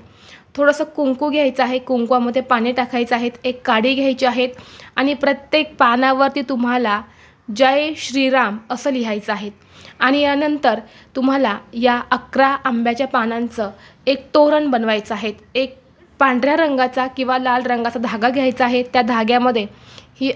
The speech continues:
अकरा आंब्याची पानं लावून त्याचं तोरण बनवून तुम्हाला घराच्या मुख्य दरवाजावरती लावायचं आहे.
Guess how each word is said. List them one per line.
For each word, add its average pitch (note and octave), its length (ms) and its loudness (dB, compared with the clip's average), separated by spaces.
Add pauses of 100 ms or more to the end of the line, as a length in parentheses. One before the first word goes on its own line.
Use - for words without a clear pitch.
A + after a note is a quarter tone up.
अकरा C4+ 340 2
आंब्याची C4 360 0
पानं A#3+ 300 0
लावून A3+ 320 0
त्याचं A3+ 260 -4 (120)
तोरण B3+ 300 2
बनवून B3+ 360 0
तुम्हाला A3+ 360 -4
घराच्या A3+ 420 -2
मुख्य A#3+ 360 2
दरवाजावरती A3 760 2
लावायचं G#3 420 0
आहे. G3+ 140 -6